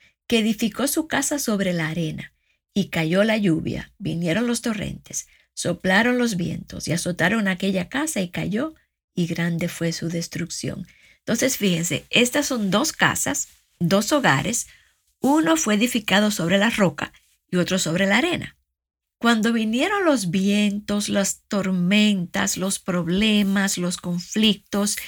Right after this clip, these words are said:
las ideologías, todas estas cosas que vemos hoy en día,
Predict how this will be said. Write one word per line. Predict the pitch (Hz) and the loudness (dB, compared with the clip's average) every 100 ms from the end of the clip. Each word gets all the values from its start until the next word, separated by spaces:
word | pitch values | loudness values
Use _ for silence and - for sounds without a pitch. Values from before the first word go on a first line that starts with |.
| - - - | -16 -20 -10
las | - 208 214 | 2 2 4
ideologías, | 208 190 190 202 208 240 214 214 - | 4 6 6 4 4 4 4 2 0
todas | 214 349 | 0 0
estas | 359 339 - | 0 -4 0
cosas | 294 277 277 | 0 2 0
que | 233 | 0
vemos | 233 240 202 | 0 0 0
hoy | 202 | 0
en | 190 | 0
día, | 180 202 - | 0 -4 -8